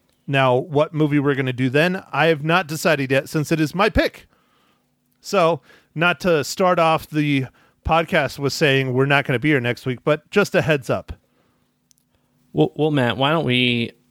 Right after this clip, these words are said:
Speaker 2: start with something like a free giveaway for a movie?
Speaker 1: Mike, that is an excellent idea. So, we have another one from our buddies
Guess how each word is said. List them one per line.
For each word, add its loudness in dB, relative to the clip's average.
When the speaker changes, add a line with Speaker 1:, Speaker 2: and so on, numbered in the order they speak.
Speaker 2:
start 0
with 0
something 0
like 0
a -2
free 0
giveaway 2
for 2
a 4
movie? 0
Speaker 1:
Mike, -2
that 2
is -2
an -4
excellent -4
idea. -6
So, -2
we 0
have -2
another 0
one 0
from 0
our 2
buddies -2